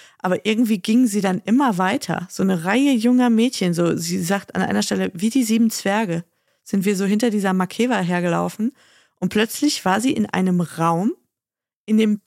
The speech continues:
zwei Ledersofas waren und ein Kühlschrank, der mit Wodka gefüllt war,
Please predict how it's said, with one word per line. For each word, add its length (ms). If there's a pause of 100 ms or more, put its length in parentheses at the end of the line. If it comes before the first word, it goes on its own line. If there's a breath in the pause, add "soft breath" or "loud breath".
(120)
zwei 280
Ledersofas 680
waren 240
und 180
ein 60
Kühlschrank, 440
der 80
mit 180
Wodka 260
gefüllt 440
war, 200